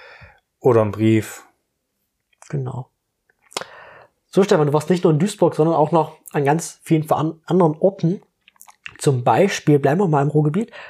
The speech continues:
Speaker 2: beim Ruhrmuseum Essen.
Speaker 1: Hm.
Speaker 2: Wie war's da?
Speaker 1: Also das Ruhrmuseum Essen, äh, muss man auch noch mal anfangen. Das ist also die ehemalige Zeche Zollverein, eine der damals größten und modernsten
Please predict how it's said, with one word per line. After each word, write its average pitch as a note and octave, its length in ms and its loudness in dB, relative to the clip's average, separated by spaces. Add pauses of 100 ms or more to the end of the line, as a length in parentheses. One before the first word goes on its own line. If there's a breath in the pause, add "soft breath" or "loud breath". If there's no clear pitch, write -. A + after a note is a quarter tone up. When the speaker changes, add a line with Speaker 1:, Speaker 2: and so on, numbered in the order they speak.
(120)
Speaker 2:
beim C#3+ 200 2
Ruhrmuseum E3+ 920 2
Essen. - 460 -8
Speaker 1:
Hm. C#3+ 460 0 (340 loud breath)
Speaker 2:
Wie D#3 200 2
war's D3+ 240 -2
da? D#3 280 -6 (520 loud breath)
Speaker 1:
Also B2 160 2
das A2 180 2
Ruhrmuseum C3+ 500 2
Essen, D#3+ 300 -4
äh, C3+ 220 -10
muss A#2+ 460 -10
man A#2 100 -2
auch D3 140 0
noch F3+ 100 2
mal D#3 180 0
anfangen. D3+ 400 -6
Das A2 160 -6
ist - 160 -14
also A#2 220 -6
die A2+ 160 -8
ehemalige A2 520 -2
Zeche - 340 -4
Zollverein, D#3+ 1000 -4 (600 loud breath)
eine A#2+ 360 0
der B2 220 2
damals A#2 500 0
größten D#3 420 0
und C3 100 0
modernsten D3+ 840 0